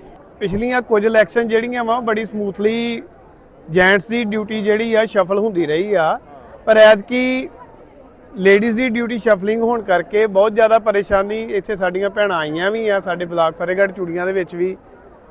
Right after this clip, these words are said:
ਸਾਡੀਆਂ ਜਿਹੜੀਆਂ ਇੱਥੋਂ ਬਲਾਕ ਫਤਿਹਗੜ੍ਹ ਚੂੜੀਆਂ ਦੀਆਂ ਲੇਡੀਜ਼ ਆ, ਉਹਨਾਂ ਨੂੰ, ਕਿਸੇ ਨੂੰ ਦੀਨਾਨਗਰ, ਕਿਸੇ ਨੂੰ ਘੁਮਾਣ ਵਗੈਰਾ ਸੁੱਟਿਆ ਗਿਆ ਵਾ, ਇੱਕ ਪਰੇਸ਼ਾਨੀ ਦਾ ਸਬੱਬ ਬਣ ਜਾਂਦਾ ਵਾ। ਅੱਜ ਦੀ ਗੱਲ ਤੁਸੀਂ ਛੱਡੋ,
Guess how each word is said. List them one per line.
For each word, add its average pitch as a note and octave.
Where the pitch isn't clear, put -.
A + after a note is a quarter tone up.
ਸਾਡੀਆਂ G3+
ਜਿਹੜੀਆਂ A3+
ਇੱਥੋਂ G#3+
ਬਲਾਕ F#3+
ਫਤਿਹਗੜ੍ਹ A#3
ਚੂੜੀਆਂ G#3
ਦੀਆਂ A3
ਲੇਡੀਜ਼ G3+
ਆ, G#3+
ਉਹਨਾਂ G#3+
ਨੂੰ, G#3
ਕਿਸੇ G#3
ਨੂੰ G#3
ਦੀਨਾਨਗਰ, G3
ਕਿਸੇ G3
ਨੂੰ G3+
ਘੁਮਾਣ G#3
ਵਗੈਰਾ E3+
ਸੁੱਟਿਆ G#3
ਗਿਆ G3+
ਵਾ, F3
ਇੱਕ A3+
ਪਰੇਸ਼ਾਨੀ A#3
ਦਾ C4
ਸਬੱਬ G3+
ਬਣ G3+
ਜਾਂਦਾ E3
ਵਾ। C#3+
ਅੱਜ G#3
ਦੀ B3+
ਗੱਲ C4+
ਤੁਸੀਂ C4+
ਛੱਡੋ, A3+